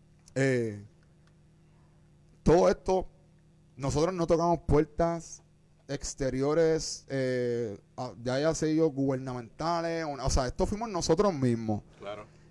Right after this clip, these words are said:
Speaker 1: Y, pues, gracias a Dios, la experiencia que yo tengo, gracias a Collage, las experiencias personales que yo tengo,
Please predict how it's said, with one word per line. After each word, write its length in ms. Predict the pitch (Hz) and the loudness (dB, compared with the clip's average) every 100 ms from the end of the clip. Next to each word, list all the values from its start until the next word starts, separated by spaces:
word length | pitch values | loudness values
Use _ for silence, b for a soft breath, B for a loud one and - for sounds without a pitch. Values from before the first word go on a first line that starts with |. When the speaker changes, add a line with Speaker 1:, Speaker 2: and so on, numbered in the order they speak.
| - | -6
Speaker 1:
Y, 1000 | 175 180 175 170 170 170 165 165 160 160 | 0 2 2 2 2 2 0 0 0 -2
pues, 260 | - 180 330 - | 2 2 2 -6
gracias 460 | 123 139 139 165 175 | -4 -2 0 -2 0
a 140 | 170 | 0
Dios, 460 | 151 202 226 - - - - - - | 4 6 6 2 -6 -16 -20 -20 -14
la 120 | 127 | -10
experiencia 560 | 139 - 131 139 151 165 | -8 -4 -2 0 0 0
que 100 | 170 | 0
yo 100 | 160 | 0
tengo, 540 | 160 185 190 180 180 143 | 0 -2 0 0 0 -4
gracias 360 | 143 - 147 | -10 -4 -2
a 80 | 135 | -2
Collage, 520 | 120 131 202 214 - 113 | -2 2 2 0 -8 -6
las 160 | 135 | -8
experiencias 480 | 143 - 131 127 160 | -6 -6 -6 -4 -4
personales 500 | - 156 156 139 147 | -2 -2 -4 -4 -4
que 140 | - | -2
yo 120 | 147 135 | -2 -2
tengo, 520 | 160 185 180 175 | -4 0 2 2